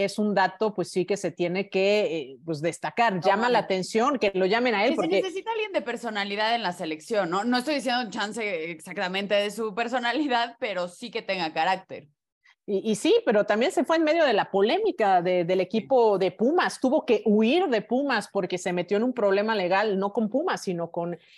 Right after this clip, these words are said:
Speaker 1: el tema de la universidad, de ahí unas ventas de casas, de, de cosas inmobiliarias donde estaba involucrado, donde estaba, eh, ensuciando el nombre de la universidad,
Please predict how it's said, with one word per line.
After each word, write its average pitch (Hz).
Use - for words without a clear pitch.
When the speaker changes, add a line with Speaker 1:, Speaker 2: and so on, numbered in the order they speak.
Speaker 1:
el 185
tema 214
de 240
la 208
universidad, 196
de 175
ahí 185
unas 214
ventas 202
de 170
casas, 196
de, 165
de 165
cosas 202
inmobiliarias 180
donde 170
estaba 202
involucrado, 202
donde 180
estaba, 196
eh, 180
ensuciando 214
el 208
nombre 208
de 196
la 185
universidad, 226